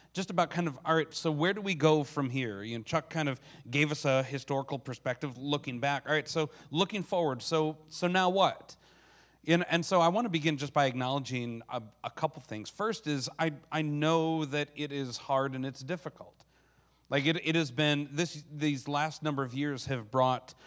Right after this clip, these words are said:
a lot of changes, a lot of changes. There have been staff changes, changes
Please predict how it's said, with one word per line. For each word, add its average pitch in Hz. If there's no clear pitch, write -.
a 135
lot 143
of 160
changes, 98
a 123
lot 135
of 139
changes. 101
There 113
have 101
been 101
staff 147
changes, 139
changes 120